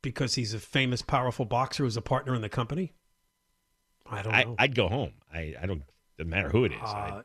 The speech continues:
Speaker 1: yeah, I,
Speaker 2: I, I don't get that.
Speaker 1: Now, in case you didn't know this, um,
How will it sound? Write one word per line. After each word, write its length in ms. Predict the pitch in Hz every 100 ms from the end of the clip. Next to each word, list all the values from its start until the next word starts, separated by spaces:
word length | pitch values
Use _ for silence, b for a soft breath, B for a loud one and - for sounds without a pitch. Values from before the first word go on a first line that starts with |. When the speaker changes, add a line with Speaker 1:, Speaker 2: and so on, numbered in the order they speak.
| -
Speaker 1:
yeah, 420 | 127 123 135 156
I, 320 | 175 123 123 - 90
Speaker 2:
I, 140 | 90 -
I 80 | 120
don't 140 | 107
get 200 | 104 -
that. 220 | 65 64 - _ _ _ _ _ _ _ _ _ _ _
Speaker 1:
Now, 260 | 139 147 143
in 60 | 139 - _ _ -
case 300 | 208 226 -
you 80 | 180
didn't 300 | 160 135 135
know 220 | 151 147
this, 500 | 110 95 - - - _ _ _ _ _ _ _ _ -
um, 560 | 131 120 117 113 110